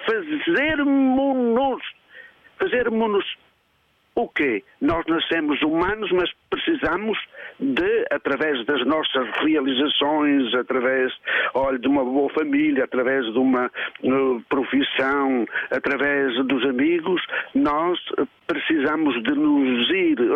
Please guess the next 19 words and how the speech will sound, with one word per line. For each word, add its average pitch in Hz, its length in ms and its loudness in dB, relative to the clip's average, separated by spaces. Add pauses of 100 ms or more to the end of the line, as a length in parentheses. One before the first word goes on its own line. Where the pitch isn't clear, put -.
realizando 147 640 0 (220)
de 147 160 0 (100)
tal 156 300 -2
modo 147 500 2
que 160 120 -2
nos 160 220 0
tornemos 180 680 0 (240)
verdadeiramente 185 840 0
naquilo 196 400 0
que - 180 -4
somos, 180 260 -2 (380)
humanos. 214 640 0 (760)
Hoje, 196 760 0
a 147 60 0
humanidade 151 960 0 (140)
enquanto 127 460 0
tal, 143 500 0 (520)
realmente, 165 840 0 (500)
realmente, 139 800 0